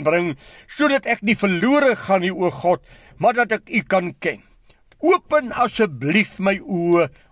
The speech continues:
om te sien. Verklaar u self aan my. Verklaar my verlore toestand aan my en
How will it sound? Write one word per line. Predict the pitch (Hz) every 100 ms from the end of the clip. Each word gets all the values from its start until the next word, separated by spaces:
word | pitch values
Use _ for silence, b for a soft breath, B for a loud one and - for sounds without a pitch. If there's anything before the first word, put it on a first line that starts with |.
| -
om | 185 180
te | 170
sien. | - 160 135 - - b b -
Verklaar | 262 - 214 240 269 269
u | 233 226 -
self | 208 214 143 196
aan | 165 147
my. | 113 - b b -
Verklaar | 240 - 262 269 254
my | 269 -
verlore | 247 214 240 214 -
toestand | 262 - - 196 175 175
aan | 165
my | 160 151 135 B B B -
en | 240